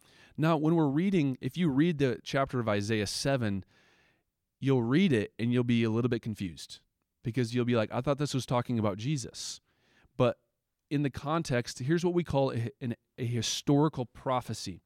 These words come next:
So most, or some, I should say some historical prophecies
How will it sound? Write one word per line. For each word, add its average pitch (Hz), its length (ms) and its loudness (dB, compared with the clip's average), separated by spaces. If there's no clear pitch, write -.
So - 240 -2
most, 151 600 2
or 127 100 -2
some, 170 480 -2
I 113 80 -4
should 123 160 -2
say 120 120 0
some 156 340 0
historical 156 400 -2
prophecies 120 640 -4